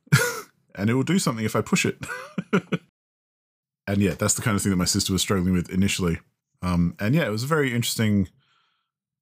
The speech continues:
experience as I kind of helped her through it because I, you know, tried to teach her baby steps and, <laughs> you know,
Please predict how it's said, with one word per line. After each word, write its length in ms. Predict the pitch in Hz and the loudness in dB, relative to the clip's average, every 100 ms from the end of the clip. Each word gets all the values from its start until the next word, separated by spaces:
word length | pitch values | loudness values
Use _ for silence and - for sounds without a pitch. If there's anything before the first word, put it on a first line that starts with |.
| - | -4
experience 640 | - - - 120 110 90 | -2 -2 0 2 0 -2
as 180 | - 101 | -2 0
I 100 | 92 | 0
kind 220 | - 107 | 0 0
of 100 | 90 | 0
helped 240 | - 101 - | 0 -4 -2
her 120 | 92 | -2
through 280 | - 107 92 | 0 0 0
it 120 | - | 0
because 340 | 87 - 85 | -4 -2 0
I, 220 | 87 85 78 _ _ _ _ _ | 2 2 -2 _ _ _ _ _
you 80 | 85 | 0
know, 120 | 80 - _ _ _ _ _ _ _ _ _ _ | 0 -2 _ _ _ _ _ _ _ _ _ _
tried 200 | - 101 | 0 0
to 100 | - | 0
teach 300 | - 98 - | -2 -2 0
her 340 | 95 87 85 - _ _ _ _ _ _ | 0 0 0 -4 _ _ _ _ _ _
baby 240 | - 104 92 | -2 0 0
steps 420 | - 92 - - - | 0 -2 -2 -4 -2
and, 320 | 90 92 90 - 175 - - - | 0 2 0 0 0 0 -4 -2
<laughs> 460 | - - _ _ - | -4 -8 _ _ -4
you 100 | 90 | 0
know, 140 | 85 | 0